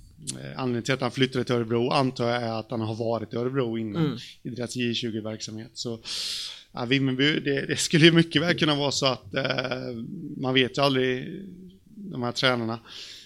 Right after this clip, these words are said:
Speaker 1: som, som har varit några säsonger nu då är ju eftertraktade, och Challe Franzén kanske skulle kunna vara ett namn för dem. Jag vet inte.
Speaker 2: Mm,
Speaker 1: Faktiskt,
Speaker 2: han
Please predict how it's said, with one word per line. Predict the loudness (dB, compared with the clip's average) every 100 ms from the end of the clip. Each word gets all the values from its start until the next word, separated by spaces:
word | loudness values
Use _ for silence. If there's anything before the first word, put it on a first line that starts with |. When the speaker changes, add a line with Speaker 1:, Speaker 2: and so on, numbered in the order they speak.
| -6
Speaker 1:
som, | 0 0 -2 -4
som | -4
har | -2
varit | 0 0 0 -4
några | -6
säsonger | -4 -2 0 0 0
nu | 0 0
då | 0
är | 0
ju | 2
eftertraktade, | 0 -2 -6 -6 -6 -6 -4
och | -2
Challe | 2 2
Franzén | 2 -2 -2 -4 -4
kanske | -2 -2 0 -4
skulle | -4
kunna | -2 -2 0
vara | 0
ett | 0
namn | -2 -2
för | -2
dem. | -4 -6 -16 _ -14
Jag | -8
vet | -6 -6 -6
inte. | -10 -10 -14 -18 -20 -18 -18 -4
Speaker 2:
Mm, | 0 2 2 -2
Speaker 1:
Faktiskt, | -4
Speaker 2:
han | 2